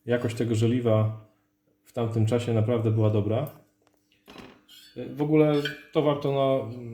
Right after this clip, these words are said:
nadmienić, że S H L-ka miała śmiesznie zamontowany kołek, przez co tutaj musiałem to wypiłować kwadratowym pilnikiem, e, iglakiem, ponieważ w S H L-ce, nie wiem, czy były to jakieś problemy techniczne, ale w oryginalnych tłokach,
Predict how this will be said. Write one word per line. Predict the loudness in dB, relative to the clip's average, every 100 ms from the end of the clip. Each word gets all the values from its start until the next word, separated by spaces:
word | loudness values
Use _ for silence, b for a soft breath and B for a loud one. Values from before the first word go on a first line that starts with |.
| -8
nadmienić, | -2 0 0 0 2 0
że | 0
S | 0
H | -2
L-ka | -2 -2
miała | 0 0 0
śmiesznie | -2 -4 -2 -4
zamontowany | -2 -2 -2 -2 -2 -2
kołek, | 0 2 0
przez | -4 -10
co | -10
tutaj | -12 -4 -2 -2 -4 -10 -12 -10 -10 -12 _ _ _ -18 -6 0
musiałem | 2 2 2
to | 2
wypiłować | 0 0 0 0 0
kwadratowym | -2 0 0 -2
pilnikiem, | -2 -2 -2 -2 -4 -6 -10 -20 _ -10
e, | -6
iglakiem, | 0 2 2 0 -2 -6 B B B -4 0
ponieważ | 0 0 0
w |
S | 0 2
H | 2
L-ce, | 2 0 -2 -2 B B B
nie | 0 2
wiem, | 2 0
czy | -2 0 2 0 -4 B _ -12 -6
były | 0 0
to | 0
jakieś | -2 -2
problemy | -4 -2 0 0
techniczne, | -2 -4 -4 -4 -4
ale | -2 0 0
w |
oryginalnych | -2 -2 -2 0 0 -2
tłokach, | -4 -2 -2 -2 -6